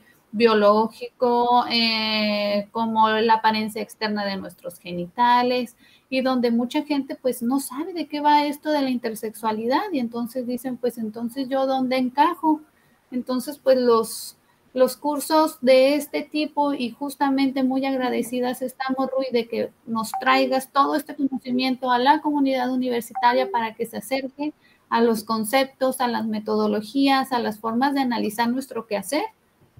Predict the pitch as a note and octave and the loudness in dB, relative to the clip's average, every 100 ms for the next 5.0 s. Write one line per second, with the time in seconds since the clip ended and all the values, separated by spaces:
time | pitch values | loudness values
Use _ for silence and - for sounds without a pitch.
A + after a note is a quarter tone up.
0 | _ - - _ B3+ B3+ B3 A#3 G#3 G#3 | _ -20 -20 _ -2 0 -2 -4 -6 -6
1 | F#3 F#3+ F#3+ - F#4+ C#4+ G#3+ F#3 F3+ G3 | -8 -6 -6 -4 -2 2 2 2 0 -2
2 | F#3 - G#3 G#3+ C4+ A4+ B4 A#4+ _ _ | -2 -4 -2 0 0 0 -2 -6 _ _
3 | _ _ G#3+ G#3+ G#3 G3 F#3 F#3 F#3+ C#4+ | _ _ -4 -2 -2 0 -2 -2 -2 -4
4 | F#4 D4+ A#3 G3 F3+ F3+ F3+ E3+ - - | -2 -4 -4 -6 -8 -10 -10 -10 -6 -2